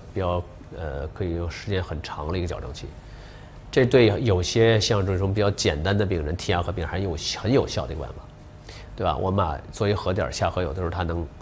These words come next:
后退一部分，然后呢，我们把前牙推出来，这样解除返合，这是一个，呃，乳牙期和剔牙期我们比较常用的一个矫正器。另外呢，也可以等，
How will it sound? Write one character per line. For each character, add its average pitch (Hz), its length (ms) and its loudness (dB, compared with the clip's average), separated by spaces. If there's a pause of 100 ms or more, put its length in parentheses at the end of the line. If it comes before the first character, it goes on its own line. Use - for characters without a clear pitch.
(440)
后 98 80 -4
退 90 220 -2
一 62 60 -4
部 78 120 -4
分， - 160 -10 (380)
然 92 160 4
后 107 160 6
呢， 92 180 2 (320)
我 87 140 -4
们 87 240 -2
把 80 140 2
前 - 260 -2
牙 82 140 0
推 92 160 -4
出 90 140 -2
来， 78 360 -2
这 98 100 -4
样 85 80 0
解 - 160 -6
除 90 140 -4
返 55 200 -8
合， 64 200 -12 (600)
这 90 140 0
是 78 100 -2
一 71 80 0
个， 76 280 -4 (240)
呃， 69 280 -6
乳 87 200 2
牙 85 160 2
期 98 400 -2
和 - 160 -4
剔 - 180 -4
牙 78 140 0
期 76 220 -4
我 71 120 -6
们 73 100 -8 (120)
比 87 60 -4
较 82 100 -2
常 80 320 -6
用 101 160 0
的 64 60 -6
一 64 80 -6
个 78 60 -4
矫 - 200 -8
正 - 100 -12
器。 - 180 -6 (2500)
另 170 120 10
外 190 160 12
呢， 170 120 10
也 143 240 10
可 131 220 8
以 104 40 8
等， 95 220 6